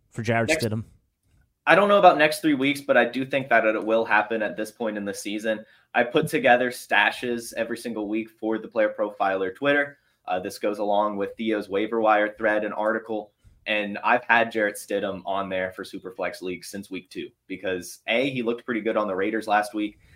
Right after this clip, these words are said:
Speaker 2: and Sean Payton has way too much of an ego to let Russell Wilson continue to taint this team. So I, I do believe that they'll bring out Jarrett Stidham, if only to save face at some point.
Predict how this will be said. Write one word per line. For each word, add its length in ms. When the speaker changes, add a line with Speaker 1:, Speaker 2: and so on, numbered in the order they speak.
Speaker 2:
and 180
Sean 340
Payton 340
has 200
way 200
too 120
much 200
of 100
an 140
ego 380
to 140
let 300
Russell 320
Wilson 380
continue 460
to 180
taint 440
this 220
team. 380
So 240
I, 180
I 20
do 200
believe 380
that 160
they'll 160
bring 320
out 300
Jarrett 280
Stidham, 520
if 160
only 280
to 100
save 480
face 460
at 200
some 280
point. 340